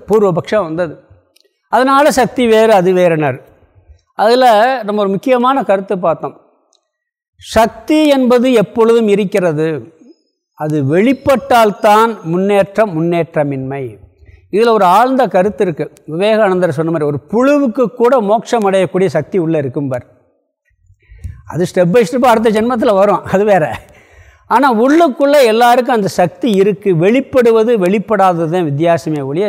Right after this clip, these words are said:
சக்தி இருக்கு. வெளிப்பட்டால் முன்னேற்றம், வெளிப்படாட்டி முன்னேற்றம் இல்லைன்னு. சரி, வெளிப்பட்டா முன்னேற்றம்னு சொல்றீங்களா, அப்ப அது வேற தானே அப்படின்னு பிறகு ஒரு கருத்து வந்தது. மாயையே மித்தியான்னு சொல்றோம், அதுவே ஒரு சார்ந்து இருக்கு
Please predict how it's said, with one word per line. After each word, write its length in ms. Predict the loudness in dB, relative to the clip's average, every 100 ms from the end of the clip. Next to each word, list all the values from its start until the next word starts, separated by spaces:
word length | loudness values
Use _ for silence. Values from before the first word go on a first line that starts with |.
| -4
சக்தி 440 | -4 -6 -6 -2 0
இருக்கு. 420 | 0 -2 -4 -4 -6 -12 _ _ _ -2
வெளிப்பட்டால் 720 | 0 0 0 -2 0 2 2
முன்னேற்றம், 580 | 0 0 -2 -2 -2 -2
வெளிப்படாட்டி 680 | 0 -2 -2 0 2 0 -2
முன்னேற்றம் 540 | -4 -2 -4 -4 -6 -4
இல்லைன்னு. 300 | -6 -6 -2
சரி, 140 | -2
வெளிப்பட்டா 480 | 0 -2 -2 0 0
முன்னேற்றம்னு 500 | -2 -4 -4 -6 -4
சொல்றீங்களா, 400 | -4 -2 -2 -2
அப்ப 120 | -2 -2
அது 140 | -2
வேற 280 | 0 0 0
தானே 260 | -2 -2 -2
அப்படின்னு 300 | -2 -4 -4
பிறகு 200 | -2 0 0
ஒரு 140 | 0
கருத்து 320 | -4 -4 -6
வந்தது. 300 | -10 -10 -16 -18 _ _ _ _ _ _ _ -20 -20 -20 -20 -20 -20 -20 -20 _ _ _ -14 -8
மாயையே 600 | -4 0 2 2 2 2 2
மித்தியான்னு 520 | -2 -2 0 0 0
சொல்றோம், 360 | 0 0 -2 -4 -16 _ -10
அதுவே 360 | -6 -2 0 2
ஒரு 200 | 2 0 -2
சார்ந்து 500 | 0 2 2 0 -2
இருக்கு 320 | -2 -2